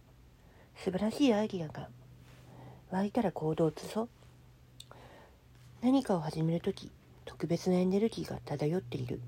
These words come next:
それを活用して夢を実現させよう。今の魔法が起こりつつある。でも考えすぎで自分の魔法を損なってしまうことがある。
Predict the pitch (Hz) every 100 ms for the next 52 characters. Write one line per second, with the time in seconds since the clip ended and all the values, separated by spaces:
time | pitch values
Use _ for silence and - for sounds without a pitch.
0 | - - - - - - - - 190 202
1 | 214 - 220 220 - 214 208 - - -
2 | - 180 196 190 - - 156 143 151 -
3 | - 151 160 - - - - - - -
4 | - 226 208 139 139 131 180 180 180 -
5 | - - - 180 - - 156 175 170 -
6 | - 180 - - - - - - 262 196
7 | 180 196 220 240 247 247 240 247 247 -
8 | - - - - 190 214 226 240 226 226
9 | 226 220 - - - - - - - -
10 | 202 - - 214 233 - - 156 151 156
11 | - - - - - - - - - 165
12 | 143 -